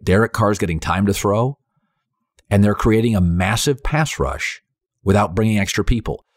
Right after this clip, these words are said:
And somebody told me this years ago, it's, it's so simple, and, and I think I've said this multiple times. If you have the most comfortable quarterback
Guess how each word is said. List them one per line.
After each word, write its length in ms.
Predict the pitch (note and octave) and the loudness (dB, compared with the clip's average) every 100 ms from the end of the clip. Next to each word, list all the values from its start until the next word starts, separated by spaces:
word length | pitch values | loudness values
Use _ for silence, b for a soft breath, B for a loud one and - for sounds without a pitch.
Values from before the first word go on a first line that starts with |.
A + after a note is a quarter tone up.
| _ _ _ - | _ _ _ -2
And 220 | A2 G2+ | 0 0
somebody 300 | C3+ C3+ B2+ | 0 0 0
told 180 | C3 A#2 | 0 0
me 80 | |
this 240 | G2+ G2 - | 0 0 2
years 220 | G#2 G2 | 0 0
ago, 200 | F2+ F2+ | 0 0
it's, 240 | E2 - | 0 -4
it's 220 | - G#2 - | -2 -2 0
so 220 | B2 G#2+ | 0 0
simple, 580 | - B2 A2+ F2 F#2 - | 0 0 0 0 0 -2
and, 180 | F#2 F2+ F2 | -2 -2 0
and 360 | F#2 E2+ D2+ - - - E2 - | -2 0 -4 -8 -10 -10 -16 -8
I 140 | F2+ | -6
think 240 | F#2 A2 G2 | -2 -2 0
I've 120 | F2 | -2
said 180 | - F2+ | 0 0
this 160 | F2 | 0
multiple 320 | F#2+ F2+ E2+ D#2+ | -2 -2 -4 -4
times. 500 | F#2 F2+ D2 C2+ - b b b - | -2 -2 -2 -10 -14 b b b -8
If 220 | - G#2+ G#2+ | -2 0 2
you 140 | D3+ | 4
have 220 | E3 D3 | 4 2
the 80 | A2+ | 0
most 680 | F#2+ F2+ F#2 A2+ A#2+ - - _ - | 2 4 4 2 0 -8 -14 _ -4
comfortable 540 | A2 G2+ - G#2 G#2 | -2 -2 0 0 0
quarterback 720 | - F#2+ F#2+ G2 G2+ G#2+ - | 0 0 0 0 -2 -4 -10